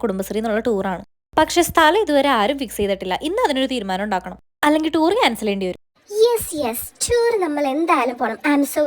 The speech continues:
Speaker 2: excited.
Speaker 1: പിന്നെ ടൂർ ഫിക്സ് ചെയ്യുന്നതിന് മുന്നേ അത്യാവശ്യമായിട്ട് ചെയ്യേണ്ട ഒരു കാര്യമാണ് അടുത്ത പ്രസിഡന്റിനെ തെരഞ്ഞെടുക്കുക എന്നുള്ളത്. രമ ചേച്ചി പോയത് എല്ലാവർക്കും അറിയാലോ. അപ്പൊ അടുത്ത പ്രസിഡന്റ് ആരാന്ന് വെച്ചാ വേഗം പറഞ്ഞോ. സെക്രട്ടറി പിന്നെ എന്റെ തല തന്നെയാണല്ലോ, അതുകൊണ്ട് അതിനി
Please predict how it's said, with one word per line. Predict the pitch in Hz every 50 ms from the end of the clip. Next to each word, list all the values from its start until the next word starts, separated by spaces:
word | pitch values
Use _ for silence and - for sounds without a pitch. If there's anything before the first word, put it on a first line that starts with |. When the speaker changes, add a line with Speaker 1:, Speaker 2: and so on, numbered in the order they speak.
| 277 254
Speaker 2:
excited. | 233 - - - 262 240 262 339 370 339 285 247 247 - _ _ _ -
Speaker 1:
പിന്നെ | 330 320 320 330 302 -
ടൂർ | 294 285 285 330 381 403
ഫിക്സ് | 427 370 294 -
ചെയ്യുന്നതിന് | 311 302 294 294 294 285 285
മുന്നേ | 277 262 277 202
അത്യാവശ്യമായിട്ട് | 208 - - 208 220 277 311 - 339 330 285 285
ചെയ്യേണ്ട | 294 277 247 262 254
ഒരു | 254 247
കാര്യമാണ് | 226 208 214 202 202 247 - - 240
അടുത്ത | 240 254 - 294 - -
പ്രസിഡന്റിനെ | 220 208 208 - 214 214 214 226 254 240 -
തെരഞ്ഞെടുക്കുക | 202 185 190 190 185 185 - 196 190
എന്നുള്ളത്. | 202 185 185 196 - - - _ _ _ _ - 247
രമ | 233 226 214 214 208 202 -
ചേച്ചി | 208 208 202 285 285 330
പോയത് | 339 339 349 339 349 359 359 - 330
എല്ലാവർക്കും | 330 320 330 320 320 311 320 302
അറിയാലോ. | 247 214 196 202 202 190 - - _ - 269
അപ്പൊ | 269 - - 285 277
അടുത്ത | 269 262 285 - - - -
പ്രസിഡന്റ് | 330 - - 233 233 247 247 240
ആരാന്ന് | 226 220 233 233 226 226 214
വെച്ചാ | - 226 214 - 214 220
വേഗം | 214 214 226 262 254 233
പറഞ്ഞോ. | 208 190 185 185 190 - _ - - -
സെക്രട്ടറി | 294 - - - 214 208 202 - 208 220 254 254
പിന്നെ | 302 294 311 330 339 339 - - 294 330
എന്റെ | 320 320 339 339
തല | 330 320 320 320
തന്നെയാണല്ലോ, | 320 302 302 277 226 208 208 208 202 185 185 202 - _ _ _ _ - 247 247
അതുകൊണ്ട് | 262 294 294 285 277 269 233
അതിനി | 240 302 415 494